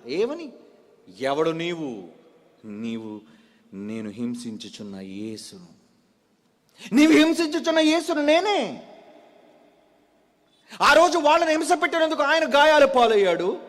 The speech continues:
ఈరోజు వాక్యాన్ని కాదని మనం ప్రవర్తించడం వల్ల మరలా, మరలా, మరలా ఆయన సిలువను ఎక్కుతూనే ఉన్నాడు.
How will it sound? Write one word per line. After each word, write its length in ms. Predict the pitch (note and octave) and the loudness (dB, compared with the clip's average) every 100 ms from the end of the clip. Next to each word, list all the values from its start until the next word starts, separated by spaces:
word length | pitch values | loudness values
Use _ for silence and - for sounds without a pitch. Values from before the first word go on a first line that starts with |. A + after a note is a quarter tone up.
| - - - - - _ _ _ _ _ _ _ _ _ _ | -20 -20 -20 -20 -20 _ _ _ _ _ _ _ _ _ _
ఈరోజు 480 | G#2 A2+ A#2 C#3 C#3+ | -14 -10 -8 -8 -8
వాక్యాన్ని 600 | B2+ C#3+ F3 - F3 D#3+ | -8 -10 -10 -8 -8 -8
కాదని 580 | - A#3 A#3 C#4 D4 C#4+ | -6 -2 2 4 4 4
మనం 180 | C#4 C4 | 2 0
ప్రవర్తించడం 640 | C4 C#4+ - C#4+ C4 C#4+ | 0 0 -2 -6 -2 0
వల్ల 240 | C#4 - - | 0 -2 -2
మరలా, 520 | A#3 A#3 A3 G3+ F#3+ | 2 4 4 2 0
మరలా, 480 | F#3 A3 A#3 A3 G#3+ | -2 0 2 2 0
మరలా 400 | G3+ A3+ B3+ B3+ | -2 0 2 2
ఆయన 280 | B3 A#3 G3+ - - | 2 -2 -4 -8 -8
సిలువను 400 | A3+ F3+ D#3 D#3 | -4 -2 -2 -4
ఎక్కుతూనే 480 | F3+ A#3+ G#3+ F#3+ | -4 -4 -2 -4
ఉన్నాడు. 340 | F3+ E3+ E3 | -4 -6 -8